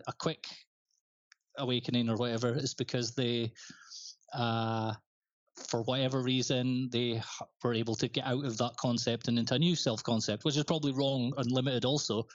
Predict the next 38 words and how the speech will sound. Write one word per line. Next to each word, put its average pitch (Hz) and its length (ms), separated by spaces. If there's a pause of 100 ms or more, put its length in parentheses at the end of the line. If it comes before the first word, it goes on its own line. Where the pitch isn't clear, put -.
(280)
but 120 120
it's 120 200
bigger 127 380
than 120 160
the 120 100
old 120 220
one 110 200 (420)
or 110 100
different 127 420
from 117 140
the 113 80
old 107 220
one, 117 160
or 104 80
your 107 180
understanding 117 640
of, 110 200 (1080)
uh, 104 320 (840)
the 113 140
relationship 117 720
between 113 320
what 110 120
you 110 140
think 117 180
of 107 100
as 107 140
you 110 200
and 101 100
what 113 100
you 110 80
think 113 220
of 107 80
as 101 80
the 104 80
world 107 260 (100)
is 110 140
different. 110 420 (600)
Um, 110 560